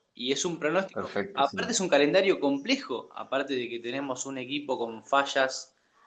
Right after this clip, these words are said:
Speaker 1: como venían hablando de los números, eh, las fallas son estadísticas. Y aparte de la estadística, hay una, hay una realidad que es en, en el juego, en lo, en lo, en lo propiamente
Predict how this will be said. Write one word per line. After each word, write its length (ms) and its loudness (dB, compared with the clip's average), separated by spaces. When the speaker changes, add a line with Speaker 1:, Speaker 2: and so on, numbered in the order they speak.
Speaker 1:
como 200 2
venían 240 4
hablando 300 6
de 60 8
los 120 6
números, 600 4
eh, 600 0
las 140 -10
fallas 300 2
son 480 -2
estadísticas. 1040 -6
Y 140 2
aparte 800 4
de 100 6
la 60 6
estadística, 760 -2
hay 200 0
una, 340 -2
hay 140 -4
una 180 0
realidad 480 4
que 160 2
es 160 0
en, 140 -4
en 180 -14
el 160 -14
juego, 580 4
en 160 -10
lo, 160 -10
en 140 -14
lo, 140 -6
en 160 -12
lo 180 -6
propiamente 1000 0